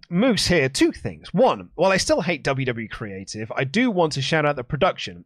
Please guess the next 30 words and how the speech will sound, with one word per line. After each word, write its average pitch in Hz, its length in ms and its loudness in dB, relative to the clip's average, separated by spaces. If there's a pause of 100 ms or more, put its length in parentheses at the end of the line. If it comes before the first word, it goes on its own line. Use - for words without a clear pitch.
Absolutely 202 400 -2
incredible 180 500 0
last 101 280 -8
night. 120 260 -8
Number 135 220 -6
two, 123 400 -8
I - 60 -12
can't 311 180 2
believe 208 220 2
W 208 260 2
W 165 200 0
E 135 40 -2
thinks 127 240 -4
the 120 140 -6
way 120 200 0
to 120 140 -6
make 135 180 -2
a 139 40 -4
title 208 280 0
more 196 160 2
prestigious 160 460 -4
is 117 40 -6
by 123 140 0
making 135 300 -2
Seth 196 320 0
look 143 140 0
like 135 160 -2
a 214 40 4
desperate - 640 0
ex. - 500 -4